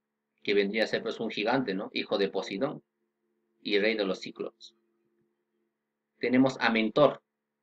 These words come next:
tutor de Telémaco y fiel amigo de Odiseo. Eumeo,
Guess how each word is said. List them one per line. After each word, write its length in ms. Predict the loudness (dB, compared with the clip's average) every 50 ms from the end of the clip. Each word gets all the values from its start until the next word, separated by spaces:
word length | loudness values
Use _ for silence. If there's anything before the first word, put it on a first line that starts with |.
| _ _ _ _ _ -10
tutor 340 | -10 -2 4 6 6 6 6
de 120 | 4 2
Telémaco 760 | 2 2 2 2 2 2 0 0 -2 -2 -4 -6 -6 -8 -8 _
y 200 | -8 -8 -8 -8
fiel 300 | -6 -2 -2 0 0 0
amigo 360 | 2 2 2 2 2 0 0
de 240 | 0 0 -2 -2 -6 _ _ _ _
Odiseo. 680 | _ 0 0 0 0 -2 -6 -8 -8 -10 -10 -10 -12 -16 _ _ _ _ _ _ _ _ _ _ _ _ _ _ _ _ _ _ _ _ _ _ _ _ _ _ _ _ _ _ _ _ _
Eumeo, 640 | 6 6 6 6 6 8 8 8 8 8 4 -2